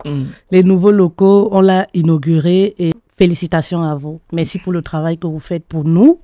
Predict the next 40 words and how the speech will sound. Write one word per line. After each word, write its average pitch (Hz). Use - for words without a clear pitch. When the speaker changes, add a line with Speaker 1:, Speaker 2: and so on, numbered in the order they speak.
Speaker 2:
Vous 180
êtes 190
là 180
pour 170
nous 180
et 165
merci 165
de 170
nous 170
faire 170
briller. 165
Merci, 175
euh, 156
de 156
nous 165
accompagner 156
à 147
réaliser 147
notre 151
mission 143
de 143
vie. 127
Speaker 1:
Ah, 180
merci 180
à 185
vous 165
surtout 165
de 165
nous 156
faire 156
confiance. 160
<laughs> 180
Cela 208
étant 202
dit, 190
ceci 165
est 175
une 170
belle 165
conclusion. 156